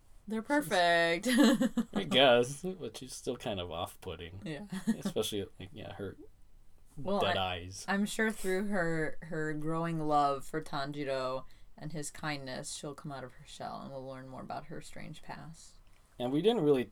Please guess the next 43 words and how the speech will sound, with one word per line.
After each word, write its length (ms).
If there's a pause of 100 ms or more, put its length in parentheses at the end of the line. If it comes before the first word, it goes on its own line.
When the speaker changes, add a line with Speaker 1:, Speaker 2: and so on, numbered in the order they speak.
(120)
Speaker 2:
touch 220
upon, 460 (360)
like, 160
the 160
fourth 400
person 360
in 240
the 100
class, 520
uh, 200 (440)
Genya. 420 (840)
I 60
Speaker 1:
A 60
K 60
A 20
Speaker 2:
just, 120
like, 140
Speaker 1:
Bakugo? 380 (240)
Speaker 2:
yeah, 320
he 120
just 220
passes 380
by 240
him 120
in 100
the 80
hallway. 560 (640)
Speaker 1:
Same 160
Speaker 2:
And 60
Speaker 1:
voice 160
actor 200
and 80
everything, 300
by 120
the 80
way. 220 (420)
Speaker 2:
Yeah, 280 (220)
yeah, 200
I 20
think 220
it 80
is. 480 (200)
Um, 580